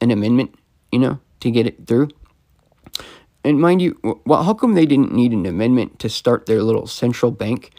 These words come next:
or the drug war or any of these other, you know, extra constitutional wonders that they've given us? Hmm? Why have we allowed them to do so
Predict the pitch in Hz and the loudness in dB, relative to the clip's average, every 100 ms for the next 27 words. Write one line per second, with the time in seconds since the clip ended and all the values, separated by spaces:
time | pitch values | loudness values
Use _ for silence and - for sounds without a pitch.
0 | - _ - 185 175 170 120 113 123 120 | -20 _ 2 4 4 0 0 2 4 4
1 | 123 123 120 - - - 156 196 226 190 | 4 4 2 -6 -2 2 4 2 0 0
2 | 175 160 123 127 123 - - 104 101 87 | 2 2 2 0 -2 -4 -8 -6 -4 -6
3 | 87 - - - - 131 117 127 117 - | -10 -8 -10 -8 -8 -8 -4 -4 -4 -8
4 | 117 127 113 117 107 110 110 120 123 82 | -4 -4 -4 -6 -6 -6 -2 0 0 -2
5 | - - 107 107 104 117 101 98 - - | -6 -8 -8 -6 -6 -6 -6 -6 -10 -14
6 | - _ _ _ _ _ 202 208 _ _ | -20 _ _ _ _ _ 0 0 _ _
7 | _ - _ - 170 226 202 147 113 90 | _ -20 _ -2 2 4 4 4 2 2
8 | 127 143 110 78 - 123 143 - - - | 2 2 0 -6 -4 0 0 -2 -10 2
9 | 143 175 | 2 2